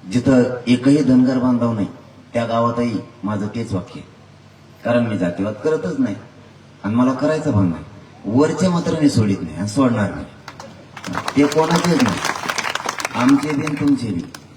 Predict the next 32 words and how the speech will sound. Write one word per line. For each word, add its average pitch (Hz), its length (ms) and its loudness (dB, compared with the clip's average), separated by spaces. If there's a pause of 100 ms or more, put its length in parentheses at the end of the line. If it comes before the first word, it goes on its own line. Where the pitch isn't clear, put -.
(200)
आमचे 127 360 0
काय 135 120 0
लय 131 120 0
धडाचे 101 360 -2
नाही, 90 140 -2 (1040)
हे 123 80 0
कोणाचेच 151 520 0
नाहीत. 104 180 -2 (540)
हे 117 80 -2
त्यांचं 127 340 2
स्वार्थ, 123 380 -2
ते 123 160 -4
कसं 117 300 -4
राजकारण 110 420 -6
त्यांना 104 240 -2
मिळेल, 98 380 0 (1200)
त्यांना 101 220 0
पद 107 320 -4
कसं 104 180 -4
काय 92 100 -2
मिळेल 95 400 4 (1040)
याच्यावर 127 340 2
अवलंबून 95 460 0
असतं 87 180 -8
त्यांचं. 80 420 -8
मग 123 260 4
तसं 120 240 -2
नाही, 78 120 -6 (580)
आपण 104 260 0
एका 110 220 -4
गावात 101 300 2
राहतो, 92 360 -2